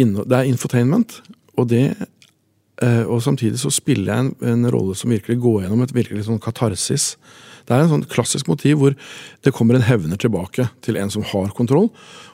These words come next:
og så viser det da at det er datteren til broren hans som han egentlig har drept, og det er ingen som vet, ikke sant? Så det avsløres på slutten. Og så innimellom så slenger vi ut litt visdom om, eh, ting og hva man bør gjøre, og hva vikingene drev på med og sånt. Veldig bra forestilling.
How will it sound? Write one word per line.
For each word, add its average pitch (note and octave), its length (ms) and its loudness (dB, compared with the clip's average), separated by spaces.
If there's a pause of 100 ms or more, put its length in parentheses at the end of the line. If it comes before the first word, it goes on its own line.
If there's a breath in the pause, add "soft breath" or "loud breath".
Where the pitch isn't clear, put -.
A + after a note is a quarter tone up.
og B2+ 80 -2
så D3 140 4
viser A2 340 2
det G2+ 80 0
da F#2+ 80 0
at - 240 -8
det G#2 140 0
er F#2 260 -4
datteren - 480 -4
til G2+ 80 -2
broren G2 300 2
hans G#2+ 160 -2
som G#2 100 0
han G2 140 -2
egentlig F#2+ 260 -2
har G2 80 0
drept, A#2 180 0
og F#2+ 60 0
det F2+ 80 0
er F2+ 80 0
ingen - 140 -6
som C#2+ 100 -6
vet, - 320 -12
ikke - 220 -12
sant? - 260 -12
Så - 160 2
det G2+ 160 2
avsløres - 400 -6
på - 160 -10
slutten. - 320 -10 (400 loud breath)
Og B2 140 4
så D#3 100 4
innimellom A2+ 340 4
så C3+ 140 4 (240)
slenger G#2 300 2
vi F#2+ 100 4
ut - 140 -2
litt F2 120 -2
visdom F2 460 -2
om, F2 100 0 (140)
eh, - 440 -4 (120)
ting F#2+ 240 4 (240)
og E2+ 400 -2
hva F2+ 160 0
man E2 160 -2
bør E2 160 2
gjøre, D2 240 -4
og E2 160 -4
hva D#2+ 160 -2
vikingene D#2 400 -2
drev - 160 -6
på - 140 -8
med G1+ 100 -8
og - 80 -8
sånt. - 220 -12 (340 loud breath)
Veldig D2 320 -6
bra F#2 160 -10
forestilling. G#2+ 380 -8